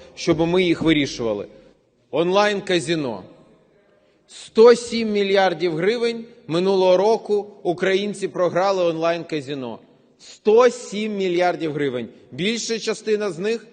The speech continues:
військовослужбовці. Ну, ми збираємось щось робити з цією гідрою?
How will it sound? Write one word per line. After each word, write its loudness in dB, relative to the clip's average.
військовослужбовці. -4
Ну, -2
ми 4
збираємось -2
щось -6
робити -4
з -16
цією -6
гідрою? -10